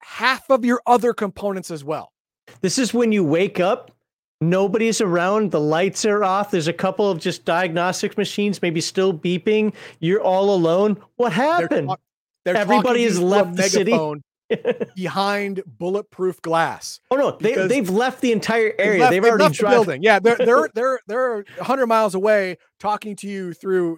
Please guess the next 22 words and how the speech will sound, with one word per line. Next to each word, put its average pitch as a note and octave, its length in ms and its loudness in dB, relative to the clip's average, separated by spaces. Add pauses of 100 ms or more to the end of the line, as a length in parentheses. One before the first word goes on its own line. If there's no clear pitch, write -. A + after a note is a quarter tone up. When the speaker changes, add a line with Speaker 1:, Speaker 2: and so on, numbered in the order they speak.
Speaker 1:
through F3 160 2
a D#3+ 40 0
camera F#3 460 -4
and D#3+ 160 -8
a D3+ 60 -8
micro-, E3+ 260 -6 (100)
and D3+ 120 -12
a, D#3 60 -14
and D3 140 -12
a D3+ 40 -12
megaphone D#3 480 -10 (280)
because D3+ 460 -8 (1040)
it G3 360 -2
went G#3+ 200 0
bad E3+ 440 2 (520)
and, D#3+ 300 -8
uh, C#3+ 460 -2 (340)
they E3+ 240 -6
don't G3 120 0
wanna F3+ 200 -2
tell E3+ 240 -4
you. G#2+ 140 -14